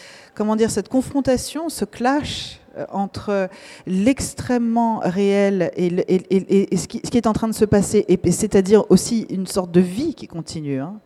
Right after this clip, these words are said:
C'est-à-dire l'aide-soignante qui passe, et nous, et nous on est là, et est-ce que vous voulez boire un verre d'eau, et comment ça va, le temps qui passe, et puis ce qui est, qui est en train de se jouer, qui, où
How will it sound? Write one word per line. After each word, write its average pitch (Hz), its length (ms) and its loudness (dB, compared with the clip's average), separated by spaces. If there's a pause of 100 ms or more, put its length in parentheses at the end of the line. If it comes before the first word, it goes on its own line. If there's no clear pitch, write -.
(300)
C'est-à-dire 175 280 2 (380)
l'aide-soignante 170 440 0
qui - 140 -8
passe, 196 380 2
et 170 60 -4
nous, 151 280 -2
et 170 160 4
nous 170 120 -4
on 156 120 -6
est 135 100 -2
là, 202 320 -2
et 170 60 0
est-ce 151 140 -4
que 160 80 -14
vous 147 160 -12
voulez 151 200 -2
boire 151 280 -4
un 143 60 -6
verre 139 200 -6
d'eau, 208 300 2
et 180 80 2
comment 151 260 -8
ça 143 180 -6
va, 180 360 0
le 185 180 2
temps 185 240 -4
qui - 160 -12
passe, 202 640 -2 (320)
et 185 120 2
puis 240 600 -2
ce - 160 -12
qui 202 140 0
est, 190 180 -4
qui 220 100 -4
est 202 100 -2
en 196 60 -2
train 208 160 -2
de 185 60 -4
se 190 160 0
jouer, 202 420 -2 (640)
qui, 185 380 -8 (240)
où 233 100 -4